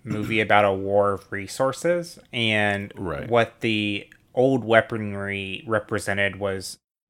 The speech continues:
Speaker 1: energy that they needed, right? Um,
Speaker 2: Right.
Speaker 1: but it was also energy that destroyed the world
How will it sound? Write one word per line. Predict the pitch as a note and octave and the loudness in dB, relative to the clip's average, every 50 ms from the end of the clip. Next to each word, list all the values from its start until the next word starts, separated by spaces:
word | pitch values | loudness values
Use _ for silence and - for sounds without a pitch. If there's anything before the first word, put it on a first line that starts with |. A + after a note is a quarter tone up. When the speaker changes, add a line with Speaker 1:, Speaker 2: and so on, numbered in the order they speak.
| _ - | _ 0
Speaker 1:
energy | A#2 A2 G#2+ G#2+ A2+ B2 A#2+ - D#3+ E3 E3+ F#3 F#3+ F#3 - _ _ - | 2 4 4 4 4 2 0 -2 -2 -2 -2 -2 -6 -8 -10 _ _ 0
that | - G#2+ G#2 G2+ G2 - - - - B2 A2+ A2+ | 4 6 6 6 6 2 -6 -20 -18 -18 -8 0
they | A2+ A2+ G#2+ G#2 G2+ G2+ G2+ G2 G2 - _ _ _ _ _ _ - | 2 4 4 4 4 2 -2 -6 -8 -12 _ _ _ _ _ _ -14
needed, | A#2 A2 G2+ G2+ G2 G2+ G#2+ A#2 C3 C3 D3+ C#3+ C3+ | -12 -10 -8 -6 -4 0 2 2 2 2 -2 -8 -8
right? | - A#2+ B2 B2 C3 C#3 C#3+ | -4 0 2 2 2 0 0
Um, | - - G#2+ G#2 G2+ G2+ | -2 0 2 4 4 4
Speaker 2:
Right. | F#2 D#2 D2+ - - - | 2 0 -2 -6 -4 0
Speaker 1:
but | - A#2 | 4 4
it | A2+ | 4
was | G#2+ B2 | 6 6
also | B2 A#2 - - A#2+ A2+ A2 | 4 4 6 4 2 2 2
energy | - A2+ A2+ A2 A2+ A2+ G#2+ F#2+ G2+ G#2+ G#2 | 0 -2 0 0 0 -2 -2 -4 -4 -4 -2
that | G2 G#2 G2+ - - | 0 0 -2 -2 -2
destroyed | - G#2 - - - - A2 G#2+ G#2 A2 A2 G#2+ G#2+ F#2 | -8 -10 -10 -10 -12 -10 -6 -4 -2 -2 -2 -2 -4 -4
the | G2 F#2+ | -8 -8
world | F#2+ G2 G2+ G2+ G#2 G#2 G#2 G#2 - - | -8 -6 -6 -4 -4 -2 -4 -4 -6 -8